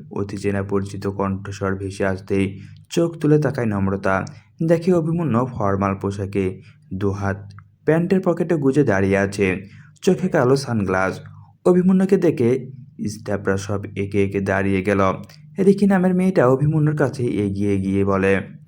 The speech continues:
"তেমন কিছু না স্যার, এই ফর্ড মেয়েটা বলছে সে নাকি আপনার বউ।" নম্রতা টলমল চোখে তাকিয়ে রয় অভিমন্যুর দিকে। তবে রিকির কথায় তাকে কোনো রকম প্রতিক্রিয়া দেখাতে না দেখে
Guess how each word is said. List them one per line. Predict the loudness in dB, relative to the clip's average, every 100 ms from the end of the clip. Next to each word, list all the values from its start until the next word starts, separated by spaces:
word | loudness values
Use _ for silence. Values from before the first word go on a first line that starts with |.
| -20 _ -20 -20 -2
"তেমন | 2 4 4
কিছু | 2 -2 0
না | -2
স্যার, | 0 0 2 0 -8 -14 -16
এই | -4 -2 -2
ফর্ড | -4 -4 0 0 -2
মেয়েটা | -2 -2 2 0 2
বলছে | 0 -2 -4 -6
সে | -4 -4
নাকি | -4 -4 -2 -4 -4 -10 -4
আপনার | -2 0 0 2
বউ।" | 4 4 2 -2 -16 -20 -20 -4
নম্রতা | 2 4 4 4 0
টলমল | 0 -2 0 2 2 4 2 0
চোখে | -4 -4 -2 -4
তাকিয়ে | -4 -4 -2 0
রয় | 2 2
অভিমন্যুর | 0 -2 -2 -4 -4 -4
দিকে। | -4 0 -2 -2 -8 -18 -20 -20 _ 0
তবে | 6 6
রিকির | 6 2 0
কথায় | 2 0 0 0
তাকে | -2 -2 -4
কোনো | -2 -2 0 0 -2
রকম | -6 -4 -4
প্রতিক্রিয়া | -2 -6 -6 -8 -2 0
দেখাতে | 0 -4 -6 -2
না | -2 -2
দেখে | -4 -2 -2